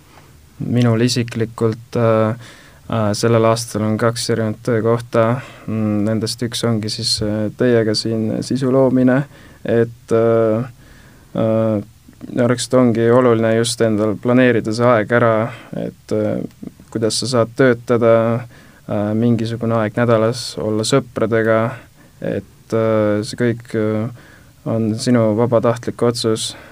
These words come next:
Suutlikkus on muidugi väga tähtis selles, et, äh,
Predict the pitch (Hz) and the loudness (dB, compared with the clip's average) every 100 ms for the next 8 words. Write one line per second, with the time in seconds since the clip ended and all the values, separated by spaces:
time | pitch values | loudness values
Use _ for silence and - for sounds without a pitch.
0 | - - 156 156 135 113 113 113 120 117 | -18 -2 4 4 4 -4 -4 -4 0 0
1 | 113 113 107 110 110 113 - 110 110 110 | 2 0 0 2 2 0 -2 -2 0 2
2 | 117 117 - - - 113 110 117 120 - | 0 -2 -8 -8 -4 -2 0 -2 -6 -18
3 | - - - - 104 - _ - 110 101 | -20 -20 -10 -2 -2 -4 _ -2 0 0
4 | 104 | -2